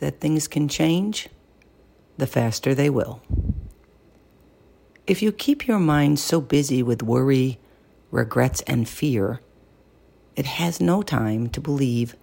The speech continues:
that things can change for the good. Not only are you creating doubt, you are creating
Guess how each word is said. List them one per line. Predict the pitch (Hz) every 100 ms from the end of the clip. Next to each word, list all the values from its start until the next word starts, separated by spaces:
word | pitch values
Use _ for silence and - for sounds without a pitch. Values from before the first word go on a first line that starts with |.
| _ _
that | - 147
things | 123 127
can | - 147
change | 139 117 113 113
for | - 131
the | 143
good. | 180 170 - - - _ _ _ _ _ _ _ _ _ _ _ _ -
Not | 135 127
only | 135 131 123
are | 120
you | 117
creating | 113 - 127 120 113 107
doubt, | 131 143 120 139 - - - _ _ _ _ _ _ -
you | 151
are | 127 120
creating | 123 - 147 117 110 110 117